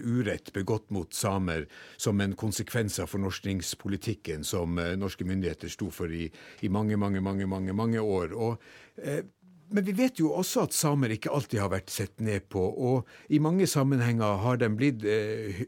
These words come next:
hylla, som, s-, også nå i det senere tid, som, eh, med, med, med Ella Marie Hætta Isaksen, og, og også som da Tromsø søkte om, eh, O L. Da ble det samiske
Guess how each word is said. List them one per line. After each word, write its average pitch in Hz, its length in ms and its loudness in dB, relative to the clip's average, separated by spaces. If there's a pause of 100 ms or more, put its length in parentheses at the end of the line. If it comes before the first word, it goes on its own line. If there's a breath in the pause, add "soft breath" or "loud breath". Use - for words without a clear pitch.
(140)
hylla, 104 320 -2 (100)
som, 165 460 2 (320 loud breath)
s-, - 180 -6
også 170 240 2
nå 190 160 4
i 156 80 6
det 143 80 2
senere 165 400 4
tid, 113 240 0
som, 147 320 2
eh, 131 320 2
med, 127 180 0
med, 123 300 -2
med 117 400 -4
Ella 123 160 2
Marie 120 320 0
Hætta 113 320 0
Isaksen, 110 560 0
og, 104 300 2
og 175 160 6
også 220 180 4
som 170 160 4
da 156 80 6
Tromsø - 640 0
søkte 147 320 4
om, 139 320 6
eh, 131 400 4
O 202 240 6
L. 90 180 2
Da 135 140 4
ble 202 160 6
det 165 160 6
samiske 123 600 2